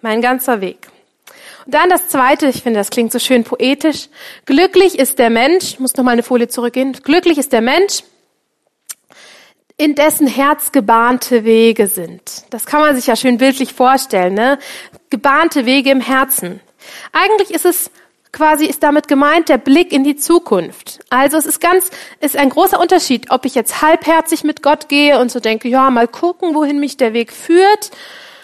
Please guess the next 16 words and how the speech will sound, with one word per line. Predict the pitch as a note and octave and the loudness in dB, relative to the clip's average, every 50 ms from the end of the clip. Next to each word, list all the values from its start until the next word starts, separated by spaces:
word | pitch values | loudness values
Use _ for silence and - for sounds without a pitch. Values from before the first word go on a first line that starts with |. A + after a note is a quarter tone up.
| _ _ _ _ _ _ _ | _ _ _ _ _ _ _
Ich | - - - | -20 -20 -8
probiere | - - A#3 G#3+ D4+ F4+ F4 | -8 -6 0 2 2 2 2
die | D4 B3 | 2 0
Sache | B3 C4+ C4 C#4+ | 0 0 0 0
mal | B3+ B3 A#3+ - | 0 0 0 2
aus.“ | A#3 C4 D4+ F#4+ G#4 G4+ - - - _ _ _ _ - - - - - | 2 4 4 4 2 0 -4 -12 -16 _ _ _ _ -20 -20 -20 -8 -2
Oder | - D#4 E4+ F4+ F4 - | 0 2 4 4 4 2
ob | C#4+ C#4+ - | 2 0 0
ich | D4+ - - - - _ _ _ _ _ _ _ - | -2 -2 -4 -10 -16 _ _ _ _ _ _ _ -4
ein | C4 B3 B3 | -4 -4 -4
Ziel | - - - E4 F#4+ G4 F4 | -4 0 4 4 6 4 4
vor | - C4 A3+ - | 4 0 0 2
Augen | - G3+ G3 G3 G3+ G3+ G3+ - | 2 2 2 2 2 -2 -4 -6
habe, | F#3 F3+ - _ | -6 -8 -6 _
ob | - B3+ A#3+ - | -4 -4 -4 -4
ich | B3+ A#3+ - - - | -6 -6 -6 -12 -18